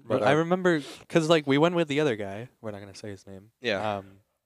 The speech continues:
Speaker 1: and I finished the wings. He
Speaker 2: He did
Speaker 1: died,
Speaker 2: fi-,
Speaker 1: though. The other
Speaker 2: yeah,
Speaker 1: guy died.
Speaker 2: he, the, he passed away,
Speaker 1: <laughs>
Speaker 2: unfortunately.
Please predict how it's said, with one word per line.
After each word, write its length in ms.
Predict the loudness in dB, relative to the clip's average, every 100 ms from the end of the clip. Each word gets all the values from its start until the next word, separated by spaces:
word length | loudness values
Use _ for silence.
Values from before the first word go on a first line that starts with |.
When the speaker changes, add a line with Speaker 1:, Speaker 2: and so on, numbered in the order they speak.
| _
Speaker 1:
and 340 | -14 -14 -20 _
I 140 | -8 -6
finished 340 | -4 -6 -6
the 80 | -8
wings. 300 | -8 -12 -12
He 80 | -6
Speaker 2:
He 20 | 0
did 100 | 0
Speaker 1:
died, 140 | -2
Speaker 2:
fi-, 60 | -10
Speaker 1:
though. 220 | -12 -14
The 140 | -4 0
other 100 | 0
Speaker 2:
yeah, 60 | -2
Speaker 1:
guy 100 | -6
died. 80 | -10
Speaker 2:
he, 80 | -8
the, 140 | -6
he 260 | -6 -10 -12 _ _
passed 260 | -6 -6 -10
away, 200 | -12 -14 -16 -20
Speaker 1:
<laughs> 200 | _ -18
Speaker 2:
unfortunately. 640 | -12 -8 -8 -8 -8 -8